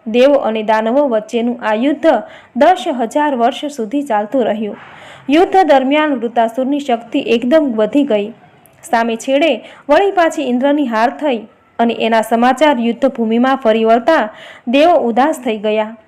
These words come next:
મોટા ભાગના તો યુદ્ધ ભૂમિમાંથી ભાગી જવાનું વલણ રાખ્યું. એમાં ઇન્દ્ર પણ ખરા જ હતા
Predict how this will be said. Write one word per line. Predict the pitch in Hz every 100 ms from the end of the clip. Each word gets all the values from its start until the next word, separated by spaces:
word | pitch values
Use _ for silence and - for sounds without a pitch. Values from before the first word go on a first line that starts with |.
| _ _ _
મોટા | 240 226 233
ભાગના | 233 226 247 277
તો | 285 254
યુદ્ધ | 233 269 285
ભૂમિમાંથી | 285 240 240 233 240
ભાગી | 302 226 208 220
જવાનું | 226 220 269 294
વલણ | 220 220 285
રાખ્યું. | 240 214 - 208 240 - - - -
એમાં | 269 294 -
ઇન્દ્ર | 294 359 381
પણ | 359 311
ખરા | 277 254 302
જ | 311
હતા | 262 240 214 202